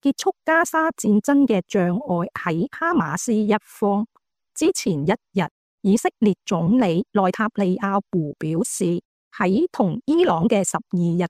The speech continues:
戰爭結束之後，營救人質已經成為政府嘅優先事項。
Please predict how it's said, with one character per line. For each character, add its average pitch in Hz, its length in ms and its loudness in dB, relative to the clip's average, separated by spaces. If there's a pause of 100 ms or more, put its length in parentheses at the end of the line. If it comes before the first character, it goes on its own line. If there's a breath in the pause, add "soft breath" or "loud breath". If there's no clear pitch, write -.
(100)
戰 185 280 0
爭 285 340 0
結 - 240 -6
束 226 100 -6 (120)
之 208 340 -2
後， 175 240 -4 (300)
營 202 200 4
救 247 240 0
人 180 300 0
質 220 380 -2
已 202 180 2
經 349 180 0
成 156 420 -2
為 160 300 -2
政 196 200 0
府 160 280 -2
嘅 180 220 2
優 214 260 0
先 208 240 0
事 - 160 -2 (240)
項。 160 300 -4